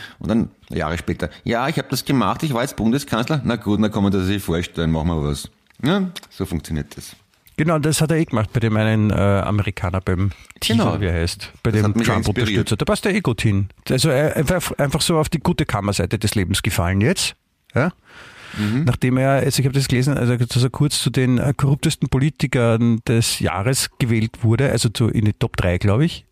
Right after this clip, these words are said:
Speaker 2: Ja? Neben, neben anderen Größen, mit denen man sich, glaub ich, nicht so gern vergleichen will. Und, äh, also das, das schon mal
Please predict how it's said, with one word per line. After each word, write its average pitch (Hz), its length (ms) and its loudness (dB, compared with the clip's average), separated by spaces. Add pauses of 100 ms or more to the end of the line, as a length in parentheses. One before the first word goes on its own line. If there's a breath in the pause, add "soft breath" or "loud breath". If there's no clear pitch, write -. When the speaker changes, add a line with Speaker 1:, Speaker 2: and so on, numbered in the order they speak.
(100)
Speaker 2:
Ja? 120 180 2 (440 loud breath)
Neben, 120 340 4
neben 120 200 2
anderen 117 380 2
Größen, 120 540 0 (100)
mit 123 160 2
denen 123 180 2
man 127 120 2
sich, - 160 0
glaub 113 120 0
ich, 117 80 2
nicht 139 140 0
so 143 100 0
gern 113 220 -2
vergleichen - 720 -4
will. 180 160 2 (880 loud breath)
Und, 131 560 -2
äh, - 20 0
also 120 960 2
das, 117 260 -2
das 127 220 -2
schon 147 180 0
mal 131 240 2